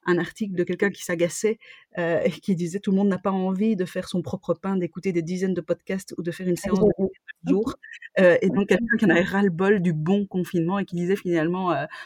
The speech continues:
Speaker 1: on se sent presque, il y a presque une pression sociale pour manger sainement, pour faire du
Speaker 2: Oui,
Speaker 1: sport,
Speaker 2: c'est ça.
Speaker 1: prendre soin de soi, et cetera. Mais bon,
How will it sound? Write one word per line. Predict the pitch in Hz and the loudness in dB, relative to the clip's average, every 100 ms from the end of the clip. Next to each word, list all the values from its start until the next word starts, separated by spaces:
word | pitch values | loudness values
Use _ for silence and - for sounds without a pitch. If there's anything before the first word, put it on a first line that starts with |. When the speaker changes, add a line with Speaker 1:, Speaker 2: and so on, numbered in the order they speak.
| - | -8
Speaker 1:
on | 185 | -4
se | 170 | -4
sent | - 202 | -2 -2
presque, | - 220 | 0 0
il | 165 | -2
y | |
a | |
presque | - 202 | -4 0
une | 185 | 2
pression | - 220 - 214 | 2 0 0 -2
sociale | 202 190 - 214 208 | -2 -4 4 4 4
pour | 190 | 0
manger | 180 180 175 180 | 0 0 0 -2
sainement, | 180 156 156 160 180 | -4 -4 -4 -2 -6
pour | - - | -8 -6
faire | 151 | -6
du | 143 | -2
Speaker 2:
Oui, | 208 208 | 0 0
Speaker 1:
sport, | - - | 0 -6
Speaker 2:
c'est | 170 | -8
ça. | _ | _
Speaker 1:
prendre | 175 - - | -10 -10 -8
soin | 160 | -10
de | |
soi, | 156 180 | -6 -8
et | |
cetera. | - 165 190 - - - - | -8 -12 -12 -12 -10 -10 0
Mais | 220 | 6
bon, | 214 220 | 8 6